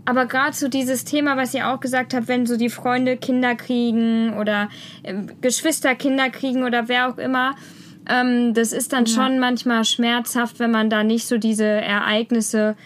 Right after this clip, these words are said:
Speaker 1: live miterleben kann oder so die Person einfach mal, wenn's einem auch schlecht geht, ich meine, wenn man eine Woche richtig, richtig blöd war, einfach mal, ja, sich mit
Speaker 2: Mhm.
Speaker 1: jemandem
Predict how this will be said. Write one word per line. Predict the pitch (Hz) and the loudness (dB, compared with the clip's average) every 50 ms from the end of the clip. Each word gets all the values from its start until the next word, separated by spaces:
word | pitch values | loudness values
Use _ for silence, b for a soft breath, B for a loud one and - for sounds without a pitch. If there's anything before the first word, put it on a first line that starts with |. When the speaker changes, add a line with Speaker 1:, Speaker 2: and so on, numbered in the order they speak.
| B B B B B B - | B B B B B B 0
Speaker 1:
live | 220 220 226 233 220 - | 2 2 2 2 0 0
miterleben | 247 262 302 - - 269 262 262 247 262 262 240 247 247 | 0 -2 0 0 0 0 0 2 2 2 2 2 0 -2
kann | 226 - - 254 247 247 247 247 247 247 240 226 | -2 -2 -2 0 0 2 2 2 0 0 0 0
oder | 226 214 214 214 214 | 0 0 2 0 0
so | 214 220 214 | 0 0 0
die | 208 226 208 | 0 -2 -2
Person | - 233 226 214 226 240 240 240 226 | 0 0 -2 0 0 0 0 0 0
einfach | 208 220 226 220 233 226 220 - | 0 0 0 0 0 -2 0 0
mal, | 233 240 226 226 | 0 0 2 2
wenn's | 220 226 220 - | 2 0 0 -2
einem | 208 220 196 | -4 -2 -2
auch | 165 214 202 | -2 -4 -6
schlecht | - - 247 262 311 302 - - | -6 -4 -2 -2 -2 -2 -4 -4
geht, | - 247 233 214 | -2 -2 0 0
ich | 220 - - | -2 -2 0
meine, | 226 220 220 | 0 0 2
wenn | 220 214 | 2 0
man | 220 214 214 | 0 0 0
eine | 208 202 | 0 0
Woche | 226 240 233 - 247 233 | -2 -2 -2 -2 -2 0
richtig, | 240 240 - - 240 226 - B B B B B B B - | -2 -2 -2 -2 -4 -4 -4 B B B B B B B -4
richtig | 247 233 - 247 220 - | -4 -2 0 -2 -2 -2
blöd | - 226 233 240 262 240 - | 0 0 2 2 0 0 0
war, | 247 226 214 | 0 0 2
einfach | 202 220 220 220 233 220 220 | 2 0 0 0 0 0 0
mal, | 233 233 233 233 226 233 226 B B B B B B B B | 0 2 2 2 2 0 -2 B B B B B B B B
ja, | - 233 240 240 | 0 2 2 2
sich | 240 240 233 226 | 2 4 4 4
mit | 233 226 | 4 6
Speaker 2:
Mhm. | 226 | 6
Speaker 1:
jemandem | 254 254 247 233 247 | 6 4 4 4 4